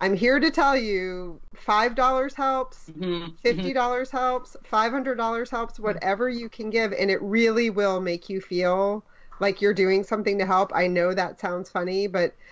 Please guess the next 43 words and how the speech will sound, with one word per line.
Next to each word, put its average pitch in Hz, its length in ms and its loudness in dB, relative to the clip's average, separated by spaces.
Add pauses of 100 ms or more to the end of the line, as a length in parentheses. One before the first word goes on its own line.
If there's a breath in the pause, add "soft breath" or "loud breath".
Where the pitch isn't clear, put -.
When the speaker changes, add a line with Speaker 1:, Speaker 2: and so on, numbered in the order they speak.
(240 loud breath)
Speaker 1:
donating 208 500 4
money 196 420 2
really 196 380 2
<laughs> 247 140 0
does - 180 0
feel 196 300 0
good. 220 420 -2 (420 loud breath)
And 180 320 2
this 190 160 -2
is 196 240 2
a 190 120 -2
place, 190 480 0
you 185 140 0
know, 180 160 4
if 175 260 0
you're 190 440 4
a 180 100 2
listener 247 380 4
of 240 120 0
the 254 80 4
Cougars, 269 560 0
it - 120 -2
means 208 360 0
that 180 160 2
you 190 220 -4
love 185 600 0 (220)
to - 140 -2
read, 302 440 2 (540 loud breath)
and 190 220 2
keeping 226 380 0
our 202 120 2
independent 202 520 0
bookstores 190 420 -2
alive 175 560 2
and - 220 -2
healthy 170 480 -2
is 165 320 -4
something 170 480 0
that's 165 280 0
really 170 380 4
important 160 640 0
right 147 260 0
now. 151 400 0